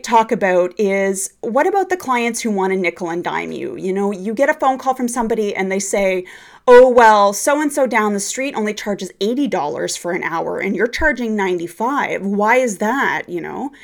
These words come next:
you can tell them about your extra training. You can tell them about the value that you add. But ultimately,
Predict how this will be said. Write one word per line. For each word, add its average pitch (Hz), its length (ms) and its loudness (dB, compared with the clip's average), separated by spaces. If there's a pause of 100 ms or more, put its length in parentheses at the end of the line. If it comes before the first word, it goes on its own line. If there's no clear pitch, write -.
(560)
you 277 160 2
can 285 200 4
tell 240 320 4
them 294 440 0
about 214 340 2
your 190 160 -4
extra 196 300 -6
training. 220 580 -4
You 233 120 -2
can 202 180 -8
tell 190 240 2
them 226 140 -4
about 202 300 -2
the 180 60 -8
value 180 500 -4
that 214 120 -4
you 175 160 -4
add. 170 440 -2 (380)
But 254 180 4
ultimately, 320 680 2